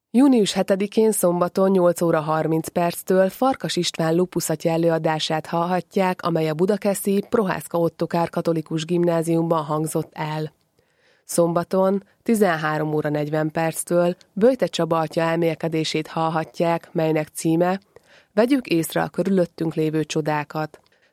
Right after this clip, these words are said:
Szombaton tizennyolc órától a Zalaegerszegi Mária Rádió Szívhang című műsorát hallgathatják meg pünkösdről. Június nyolcadikán pünkösd vasárnap nyolc óra harminc perctől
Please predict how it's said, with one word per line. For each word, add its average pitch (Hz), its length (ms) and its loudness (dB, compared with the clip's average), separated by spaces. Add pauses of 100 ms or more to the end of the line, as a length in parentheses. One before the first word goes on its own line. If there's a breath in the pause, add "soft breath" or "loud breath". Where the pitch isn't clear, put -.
Szombaton 175 640 2
tizennyolc 160 600 0
órától 175 640 0 (200 soft breath)
a 180 80 -4
Zalaegerszegi 202 880 0
Mária 180 400 2
Rádió 160 440 0
Szívhang 170 500 -2
című 160 320 0
műsorát 156 520 -2
hallgathatják 170 800 -4
meg 165 140 -4
pünkösdről. 151 840 -4 (1200)
Június 226 420 4
nyolcadikán 196 800 -2
pünkösd 165 420 0
vasárnap 180 640 -2
nyolc 247 300 2
óra 170 180 0
harminc 160 460 -2
perctől 175 640 -2